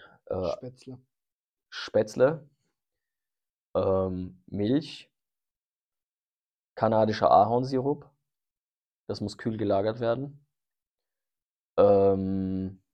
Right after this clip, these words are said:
Speaker 1: Pepsi, Red Bull und das war's. Und Maultaschen.
Speaker 2: Und Maultaschen.
Speaker 1: Und Maultaschen, ja.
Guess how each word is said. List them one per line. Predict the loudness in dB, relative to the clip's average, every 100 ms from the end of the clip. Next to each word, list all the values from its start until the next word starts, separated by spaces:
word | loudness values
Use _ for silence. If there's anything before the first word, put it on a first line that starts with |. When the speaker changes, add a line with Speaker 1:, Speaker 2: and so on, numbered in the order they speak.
| _ _ _ _ _
Speaker 1:
Pepsi, | 2 2 -2 -6 -6 -12 _ _ _ _ _ _ _ _ _ _ _ _ _ _ -20 _ _ _ _ _ _ _ _
Red | 2 2 2
Bull | 0 0 -2 -6 _ _ _ _ _ _ _ _ _ _ _ _ _ _ _ _ _ _ _ -12
und |
das | -10 -6
war's. | -8 -8 -14 _ _ _ _ _ _ _
Und | 6 8
Maultaschen. | 10 10 10 6 2 -12 _ _
Speaker 2:
Und | -20 -18
Maultaschen. | -18 -20 -20 -20 -20 -20 -20 _ _ _ _
Speaker 1:
Und | -14
Maultaschen, | -10 -10 -8 -12 -14 -20 _ -20
ja. | -20